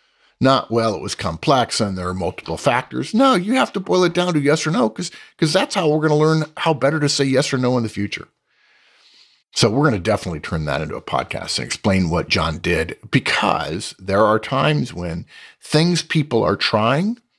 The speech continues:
are useful. And I'd like to think that, you know, the community would be able to put ideas together in such a way that, um, we can make it available to everyone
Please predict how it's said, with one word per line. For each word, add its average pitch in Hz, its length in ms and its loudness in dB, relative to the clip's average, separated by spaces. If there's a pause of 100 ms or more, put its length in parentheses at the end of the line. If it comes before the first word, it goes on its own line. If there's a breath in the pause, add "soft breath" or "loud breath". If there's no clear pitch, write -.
(140)
are 98 120 2
useful. 113 560 0 (640 loud breath)
And 104 140 4
I'd 151 140 4
like 127 180 -2
to 92 80 -14
think 87 280 -6
that, 78 220 -6 (220)
you 107 100 -2
know, 69 280 -4 (100)
the 90 140 0
community 139 500 4
would 78 220 -10
be 80 160 -2
able 78 220 -2
to 80 100 -8
put - 280 -2
ideas 82 360 0
together 80 360 -2
in 76 120 -6
such - 240 -2
a 82 60 -2
way 80 200 2
that, 80 220 -4 (180)
um, 73 320 -6 (640 loud breath)
we 104 140 4
can 87 240 -6 (100)
make 117 240 4
it - 220 -8
available 87 500 0
to - 220 -16
everyone 78 640 -4